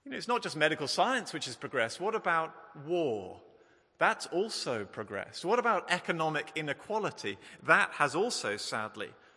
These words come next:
progressed. Think back to the twenty eleven London riots. Think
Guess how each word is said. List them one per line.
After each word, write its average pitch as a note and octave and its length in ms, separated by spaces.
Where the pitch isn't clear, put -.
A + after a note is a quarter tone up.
progressed. - 760
Think G3 180
back F#3 220
to E3+ 80
the D#3 100
twenty E3 380
eleven D#3 420
London D3 400
riots. - 640
Think F#3+ 340